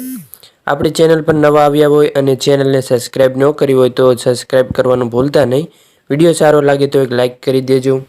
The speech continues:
મિત્રો, તમારે પણ જો કોઈ જૂના વાહનો વેચવાના હોય અને તેની વિગત જાહેરાત આ કરવાની હોય તો તમે મારો WhatsApp નંબર સ્ક્રીન પર જોઈ રહ્યા છો, તેના પર તમારે બધી જ વિગતો ફોટા સાથે મોકલી આપવી,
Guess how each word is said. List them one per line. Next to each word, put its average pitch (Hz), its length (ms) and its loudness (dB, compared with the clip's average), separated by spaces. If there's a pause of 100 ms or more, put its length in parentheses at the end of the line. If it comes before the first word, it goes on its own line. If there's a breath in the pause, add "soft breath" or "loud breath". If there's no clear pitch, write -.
(200)
મિત્રો, 151 320 2
તમારે 143 340 0
પણ 139 220 -4
જો 135 140 -2
કોઈ 135 160 0
જૂના 131 280 0
વાહનો 131 380 -2
વેચવાના 127 480 -2
હોય 131 200 -2
અને 131 160 -2
તેની 127 300 -2
વિગત 123 500 -2 (460 soft breath)
જાહેરાત 131 420 0
આ 135 140 0
કરવાની 139 460 -2
હોય 131 180 0
તો 127 440 -2 (360 soft breath)
તમે 131 520 0
મારો 131 300 0
WhatsApp 123 320 -2
નંબર 131 240 -2
સ્ક્રીન 131 380 -4
પર 131 140 -2
જોઈ 127 260 0
રહ્યા 139 200 0
છો, 135 160 -2
તેના 131 260 0
પર 127 180 -2
તમારે 127 300 -2
બધી 120 380 -4
જ 123 80 -8
વિગતો 127 420 -2
ફોટા 127 320 0
સાથે 123 320 -4
મોકલી 127 400 0
આપવી, 151 340 -4